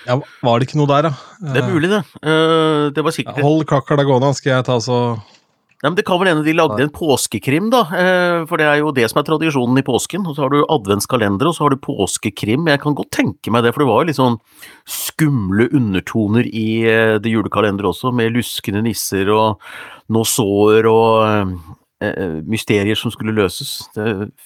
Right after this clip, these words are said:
Speaker 2: fikk litt sånn Beck-følelse. Mangler bare han nabo-Kæren.
Speaker 1: Ja, altså, de, i sjuognitti så laget de da den der Prinsesse Gullhår og de tre omreisende trubadurer. Den var jo ikke noe stor suksess.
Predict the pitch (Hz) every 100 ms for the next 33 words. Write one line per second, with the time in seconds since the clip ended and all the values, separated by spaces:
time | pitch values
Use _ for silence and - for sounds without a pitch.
0 | _ - 143 127 120 107 - 98 _ _
1 | - - - - 113 107 - 151 _ _
2 | - - - _ - 120 95 104 104 101
3 | 107 101 104 110 98 90 92 85 87 -
4 | 107 180 208 185 185 190 190 165 - -
5 | 175 185 170 - 196 156 185 139 127 160
6 | 151 151 143 143 156 147 156 - 156 156
7 | 147 120 117 147 143 147 - 127 143 110
8 | 117 117 - 131 139 143 139 139 143 190
9 | 160 - _ _ _ _ _ - 143 147
10 | 127 113 - 131 113 117 101 117 - 101